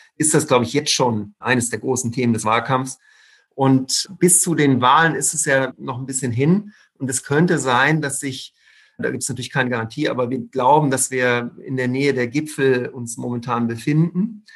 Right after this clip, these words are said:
sodass wahrscheinlich die nächsten Monate und dann insbesondere die letzten ein, zwei Monate vor den Midterm Elections wirklich entscheidend sein werden.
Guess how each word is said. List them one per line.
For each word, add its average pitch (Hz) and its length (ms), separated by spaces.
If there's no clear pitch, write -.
sodass 135 520
wahrscheinlich 135 540
die 135 100
nächsten 139 420
Monate 147 500
und 123 120
dann 127 240
insbesondere 131 440
die 117 100
letzten 131 440
ein, 123 200
zwei 127 200
Monate 123 480
vor 127 240
den 120 140
Midterm 120 340
Elections 117 520
wirklich 120 260
entscheidend 113 400
sein 104 200
werden. 101 280